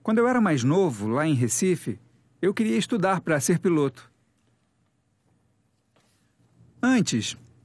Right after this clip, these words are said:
não me aceitavam na escola por causa do exame médico. Mas no final, aceitaram. Então,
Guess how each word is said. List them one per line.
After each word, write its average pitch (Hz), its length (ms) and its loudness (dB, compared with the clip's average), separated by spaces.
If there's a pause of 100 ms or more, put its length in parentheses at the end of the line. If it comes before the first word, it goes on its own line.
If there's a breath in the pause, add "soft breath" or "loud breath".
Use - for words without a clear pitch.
não - 260 -2
me 330 120 -2
aceitavam 180 680 0
na 143 80 4
escola 139 600 -2 (280)
por 330 200 -6
causa 185 400 -2
do 156 340 0
exame 143 340 2
médico. 131 560 0 (1080)
Mas 123 320 0
no 135 100 2
final, 147 540 0 (340)
aceitaram. 139 720 -2 (1800)
Então, 170 500 0